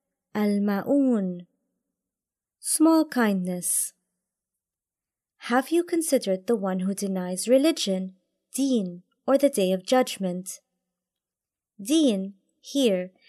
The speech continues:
is customarily translated as a belief system or a school of thought,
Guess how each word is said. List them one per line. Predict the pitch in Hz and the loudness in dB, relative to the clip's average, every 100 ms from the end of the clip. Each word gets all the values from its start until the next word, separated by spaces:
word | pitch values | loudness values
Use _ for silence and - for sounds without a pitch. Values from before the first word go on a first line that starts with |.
| _ - | _ -2
is | 226 - | -2 0
customarily | 269 294 - 330 262 247 233 233 | 0 0 0 2 2 2 0 0
translated | - 320 302 196 190 185 196 - | 0 0 0 0 -2 -2 -4 -4
as | 208 | -2
a | 233 | 0
belief | 269 302 349 | 0 0 -2
system | - 190 - 190 180 185 | -2 -4 -6 -6 -6 -4
or | 233 269 | 0 0
a | |
school | 269 - 180 180 | 0 -4 -4 -6
of | - | -4
thought, | - 247 185 185 | 2 2 2 -6